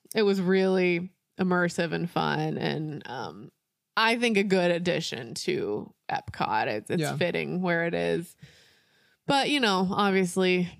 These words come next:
Speaker 1: to each their own. Some people are just gonna miss the old one, and that's that.
Speaker 2: Yeah. I think the interesting thing is that, like,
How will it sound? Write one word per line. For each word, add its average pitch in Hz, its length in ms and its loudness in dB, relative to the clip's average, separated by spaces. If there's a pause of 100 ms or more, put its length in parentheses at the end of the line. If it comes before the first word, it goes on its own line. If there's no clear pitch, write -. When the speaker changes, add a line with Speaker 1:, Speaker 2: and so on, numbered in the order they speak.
Speaker 1:
to 190 180 0
each 175 180 0
their 185 220 2
own. 175 240 -2
Some 170 200 -2
people 170 400 0
are 165 80 0
just 175 300 -8
gonna 170 380 -4 (1200)
miss 202 220 -2
the 202 120 0
old 185 200 0
one, 185 220 -2
and 190 140 -2
that's 190 260 -8
that. - 300 -2 (180)
Speaker 2:
Yeah. 156 360 2 (100)
I 175 80 4
think 294 200 -2
the 233 140 2
interesting 147 580 0
thing 131 280 -4
is 131 160 -2
that, 123 160 -4
like, 131 260 -4